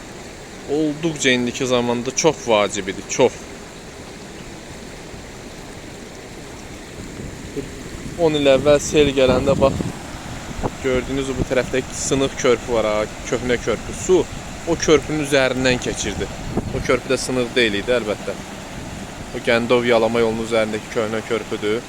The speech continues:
Nabran Xudat istiqamətində gedəndə Xaçmazın çıxacağıdır, belə deyək.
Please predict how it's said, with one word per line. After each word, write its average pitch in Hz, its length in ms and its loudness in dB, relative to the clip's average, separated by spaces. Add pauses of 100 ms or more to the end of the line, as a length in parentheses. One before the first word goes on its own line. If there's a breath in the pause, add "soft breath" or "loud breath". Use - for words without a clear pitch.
(960)
Nabran 113 460 2
Xudat 117 260 2
istiqamətində 110 720 -2
gedəndə 104 400 0 (220)
Xaçmazın 117 560 -2 (1500)
çıxacağıdır, 110 560 0
belə 101 240 0
deyək. 95 240 -4